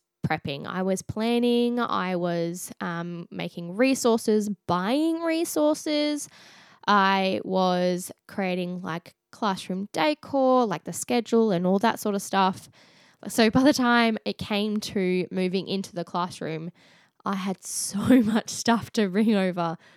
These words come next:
so much. And I spent a lot of time at school, like, setting up the classroom and whatever. And I don't regret doing that. I think a lot of teachers, when they look back on it, they regret spending so much time and, um, so much money and all that sort of stuff.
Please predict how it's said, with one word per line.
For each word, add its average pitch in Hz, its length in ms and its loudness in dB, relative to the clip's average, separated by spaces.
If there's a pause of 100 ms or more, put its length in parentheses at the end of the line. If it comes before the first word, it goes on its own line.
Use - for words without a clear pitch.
(300)
so - 460 -4
much. - 400 -8 (240)
And - 80 -4
I 196 40 2
spent 214 220 2
a 208 40 4
lot 196 200 2
of 196 60 0
time 180 420 0 (100)
at - 240 -2
school, 170 460 0
like, 151 220 -4
setting 160 260 -8
up - 80 -10
the - 80 -14
classroom 165 480 -4
and 170 280 -8 (120)
whatever. 170 320 -4
And 170 220 -4 (280)
I - 60 -4
don't 320 260 0 (180)
regret 202 500 2
doing 302 280 2
that. 381 240 2
I 233 80 0
think 233 240 -4
a 233 60 -2
lot 214 200 0
of 196 280 -4 (220)
teachers, 185 420 -4
when 190 100 -2
they 180 120 -2
look 165 200 -8
back 156 220 -8
on 170 120 -4
it, 170 200 -4 (420)
they 175 400 0
regret 175 480 -2
spending 175 440 -6
so 190 120 -10
much - 220 -8
time 190 460 0
and, 165 280 -8 (400)
um, 175 280 -4
so 180 100 -6
much 175 240 -8
money 196 480 -2
and 175 140 -8
all 180 120 -4
that - 160 -4
sort - 160 -8
of 175 60 -6
stuff. 175 500 -6